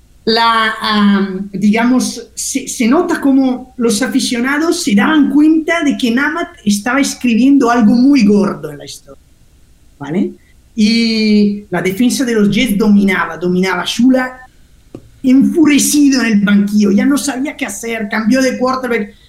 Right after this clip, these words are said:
porque jugaba Morra, luego Unitas entró cuando, cuando ya la situación prácticamente era casi desesperada, y Namath se mantuvo pletórico, no exageró porque pasó muy poco,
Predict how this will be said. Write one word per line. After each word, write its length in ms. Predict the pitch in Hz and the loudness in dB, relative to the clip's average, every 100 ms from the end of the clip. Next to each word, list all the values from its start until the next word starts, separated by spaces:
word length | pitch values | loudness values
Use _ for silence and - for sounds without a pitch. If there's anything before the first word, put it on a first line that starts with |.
| _ | _
porque 200 | - 208 | -2 0
jugaba 380 | 208 220 240 247 | 2 0 0 0
Morra, 440 | 240 254 254 240 226 | 2 2 0 -2 0
luego 680 | 233 233 247 247 240 - - | 0 0 0 -2 -8 -16 -6
Unitas 640 | 214 208 226 240 208 226 233 | 2 2 2 -2 -2 -2 0
entró 340 | 208 208 233 | 2 2 0
cuando, 420 | 233 208 190 - _ _ _ _ - _ _ | 0 2 2 -2 _ _ _ _ -20 _ _
cuando 300 | - 170 180 | -6 -2 0
ya 500 | 180 196 208 202 - - | 2 2 0 0 -6 -12
la 60 | 196 | -2
situación 880 | 208 202 196 220 220 220 208 202 - | 0 2 0 -2 -4 0 0 0 -4
prácticamente 800 | 180 180 180 202 202 202 185 190 | -8 -4 0 0 2 2 0 0
era 540 | 190 180 165 151 151 | 0 -2 -4 -8 -12
casi 240 | - 196 208 | -6 0 2
desesperada, 800 | 202 190 - 208 214 240 285 349 - _ - | 4 0 0 0 0 -2 -6 -8 -18 _ 0
y 60 | 208 | 4
Namath 340 | 208 254 285 - - | 4 4 2 -2 -12
se 160 | 254 | -8
mantuvo 560 | 202 185 185 269 285 - | -6 -6 -4 -4 -4 -4
pletórico, 680 | 208 202 202 196 208 277 - | -2 -2 -2 -2 -4 -6 -2
no 180 | 262 466 523 | 0 2 0
exageró 720 | 415 - 262 - 180 196 285 - | -2 -4 -10 -4 0 0 -2 -4
porque 280 | 208 208 208 | -4 -4 -6
pasó 280 | 190 269 285 | -6 -2 0
muy 220 | 311 269 | 2 0
poco, 600 | - 247 226 269 349 | -2 -2 -2 -6 -10